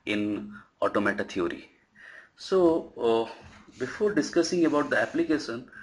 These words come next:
I just want to tell you w-, another way of defining a pumping lemma, and that is called contrapositive nature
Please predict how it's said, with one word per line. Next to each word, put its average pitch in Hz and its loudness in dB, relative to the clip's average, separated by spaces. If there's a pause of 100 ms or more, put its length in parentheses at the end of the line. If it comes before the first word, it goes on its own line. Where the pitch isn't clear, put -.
(320)
I 120 -4
just 190 -4
want 147 0
to 139 -2 (140)
tell 120 -6
you 135 0 (100)
w-, 90 -8 (160)
another 156 4
way 135 2
of - -2
defining 123 0
a 120 2
pumping 113 -4
lemma, 110 -4
and 110 -8
that 107 -6
is 127 -6
called 113 -4 (1400)
contrapositive 117 -6 (4000)
nature 101 -6